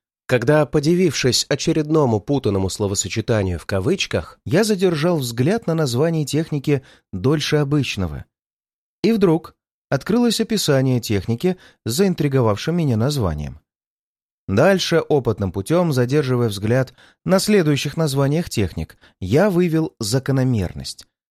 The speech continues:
что скрытое описание техники открывается, если смотреть на её название более двух секунд. Увы, но из-за дефицита времени я не мог вскрывать все подряд техники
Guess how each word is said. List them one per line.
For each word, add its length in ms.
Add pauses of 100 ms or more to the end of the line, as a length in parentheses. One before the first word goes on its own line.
(140)
что 160
скрытое 440
описание 640
техники 480
открывается, 720 (260)
если 420
смотреть 540
на 60
её 220
название 640 (240)
более 340
двух 320
секунд. 600 (1040)
Увы, 320
но 160
из-за 240
дефицита 580
времени 480 (400)
я 220
не 100
мог 300
вскрывать 600 (260)
все 360
подряд 440
техники 480